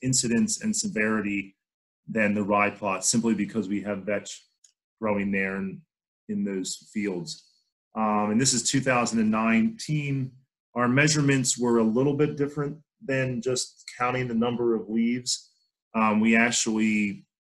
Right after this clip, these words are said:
we t-, in this case, we took a ruler, a, a meter stick, and in every leaf, in every leaf that fell above that meter stick, um, we completely measured the, and estimated the percent leaf, uh,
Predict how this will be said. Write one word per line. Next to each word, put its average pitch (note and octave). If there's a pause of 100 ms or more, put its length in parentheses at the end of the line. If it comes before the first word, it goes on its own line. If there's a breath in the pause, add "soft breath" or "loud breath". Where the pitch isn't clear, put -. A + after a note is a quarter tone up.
(680)
we A2
t-, -
in A#2
this B2+
case, A#2+
we A2+
took B2+
a A#2
ruler, A#2
a, G#2
a G2
meter B2
stick, A2+ (560)
and A2+
in A2
every C3+
leaf, B2+
in B2+
every C3
leaf B2+
that A2
fell A#2
above G#2
that G#2+
meter A2
stick, G#2 (500)
um, G2+
we A2
completely A#2
measured A2
the, G2 (360)
and G#2
estimated G#2+
the G2
percent A2+ (120)
leaf, A2 (720)
uh, G2+